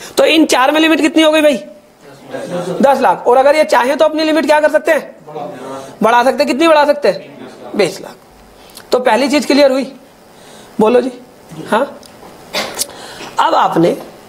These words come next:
ये तो सुना होगा कि सर आपने तो पुराना act बढ़ा दिया। Limit कितनी है जीएसटी में? चालीस। लॉ में तो नहीं लिखा। लॉ में कितनी लिखी है? क्या लिखी है लॉ में? बीस। तो चालीस कैसे?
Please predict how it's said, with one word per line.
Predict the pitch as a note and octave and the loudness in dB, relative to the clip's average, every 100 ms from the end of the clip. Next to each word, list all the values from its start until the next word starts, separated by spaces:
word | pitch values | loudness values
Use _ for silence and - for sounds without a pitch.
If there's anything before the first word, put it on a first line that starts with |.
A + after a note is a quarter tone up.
| - F3+ | -6 0
ये | C#4 D4+ | 2 2
तो | C#4 | 2
सुना | G3+ F#3+ | 2 2
होगा | G3+ B3 | 4 2
कि | C4 | 2
सर | C4 C#4 | 2 2
आपने | G#3+ G#3+ A#3 | 2 2 0
तो | D#4 | 0
पुराना | B3 G3+ G3 A3 | 2 0 2 0
act | G3+ - | -2 -2
बढ़ा | E3 D#3 | 0 0
दिया। | A#3 C#4 - - - - - - | -2 -8 -14 -20 -20 -20 -8 0
Limit | A3+ D#4+ | 2 2
कितनी | D4+ E4 E4 | 2 2 2
है | B3+ - - - - - - | 2 -6 -20 -20 -20 -8 0
जीएसटी | C4 C#4+ D#4 | 2 4 2
में? | B3 - - - - - - - - - | 2 -2 -18 -20 -20 -20 -20 -20 -10 -2
चालीस। | G3 G3 A3 - - - - - - | 0 0 -4 -12 -20 -20 -20 -14 0
लॉ | G#3 A3+ | 2 2
में | A#3 | 2
तो | A#3 | 2
नहीं | D#4 | 2
लिखा। | D#4+ - | 2 0
लॉ | A#3 A3 | 0 2
में | C4+ | 2
कितनी | C#4 C4 | 2 2
लिखी | C4+ - A3 | 0 -2 -4
है? | F3 - - - - C3 - - - - | -4 -10 -20 -20 -18 -16 -16 -20 -20 -4
क्या | G#3+ | 0
लिखी | A3+ A#3 D4 | 2 2 2
है | |
लॉ | C4 C4+ | 2 2
में? | G#4+ - - - - - - - - | 0 -4 -16 -20 -20 -20 -18 -16 -2
बीस। | G#3 A#3+ A#3+ | 2 2 2
तो | C#4 | 0
चालीस | C#4 A#3 C4+ | 2 0 0
कैसे? | - A3 G#3 E3 | 0 0 0 -2